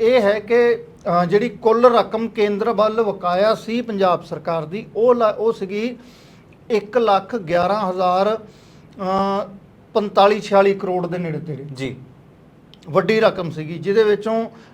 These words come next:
Speaker 1: ਲਗਭਗ ਪੰਜਾਹ ਹਜ਼ਾਰ ਕਰੋੜ ਰੁਪਈਆ ਜਿਹੜਾ ਉਹ ਕੇਂਦਰ ਸਰਕਾਰ ਨੇ ਜਾਰੀ ਕਰ ਦਿੱਤਾ ਸੀਗਾ।
Speaker 2: ਹੂੰ।
Speaker 1: ਉਸ ਤੋਂ ਬਾਅਦ ਸੱਠ ਹਜ਼ਾਰ ਕਰੋੜ ਦੀ ਰਕਮ ਜਿਹੜੀ ਹੈ ਉਹ ਪੰਜਾਬ ਸਰਕਾਰ ਦੀ ਕੇਂਦਰ ਵੱਲ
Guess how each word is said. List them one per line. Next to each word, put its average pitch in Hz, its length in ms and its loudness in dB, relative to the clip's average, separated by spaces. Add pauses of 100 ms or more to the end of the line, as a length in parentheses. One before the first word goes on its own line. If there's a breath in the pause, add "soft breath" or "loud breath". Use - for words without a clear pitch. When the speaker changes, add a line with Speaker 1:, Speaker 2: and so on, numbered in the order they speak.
(120)
Speaker 1:
ਲਗਭਗ 196 640 -2
ਪੰਜਾਹ 208 400 0
ਹਜ਼ਾਰ 190 240 0
ਕਰੋੜ 180 320 -8
ਰੁਪਈਆ 180 340 -8
ਜਿਹੜਾ 180 200 -6
ਉਹ 190 220 -4
ਕੇਂਦਰ 175 380 -8
ਸਰਕਾਰ 160 380 -8
ਨੇ 202 120 -10
ਜਾਰੀ 170 280 -2
ਕਰ 160 160 -8
ਦਿੱਤਾ 135 280 -16
ਸੀਗਾ। - 360 -18
Speaker 2:
ਹੂੰ। 135 100 -10 (500 loud breath)
Speaker 1:
ਉਸ 202 160 2
ਤੋਂ 226 120 -2
ਬਾਅਦ 254 160 6
ਸੱਠ 190 300 -2
ਹਜ਼ਾਰ 226 280 2
ਕਰੋੜ 202 340 -2
ਦੀ 202 160 -10
ਰਕਮ 202 340 -4
ਜਿਹੜੀ 185 280 -2
ਹੈ 180 140 2
ਉਹ 190 240 0
ਪੰਜਾਬ 175 520 -4
ਸਰਕਾਰ 160 440 -6
ਦੀ 190 180 -10
ਕੇਂਦਰ 196 480 0
ਵੱਲ 170 460 -2